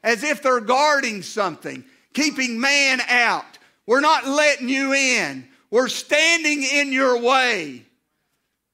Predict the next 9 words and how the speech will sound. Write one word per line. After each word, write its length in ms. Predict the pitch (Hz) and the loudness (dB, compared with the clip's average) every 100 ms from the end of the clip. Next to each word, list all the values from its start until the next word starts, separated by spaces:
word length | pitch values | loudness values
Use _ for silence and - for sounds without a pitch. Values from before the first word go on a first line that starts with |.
| _ _ _ _ _ _ _ | _ _ _ _ _ _ _
And 140 | 220 | -4
if 140 | 247 190 | -2 -2
you 140 | 262 | -6
get 340 | 202 269 311 285 | 0 0 0 -2
into 240 | 254 254 | -4 -2
the 100 | 254 | 0
Holy 400 | 233 262 254 233 | 2 4 2 0
of 80 | 208 | 0
Holies, 560 | 247 269 233 214 208 | 2 2 2 0 -4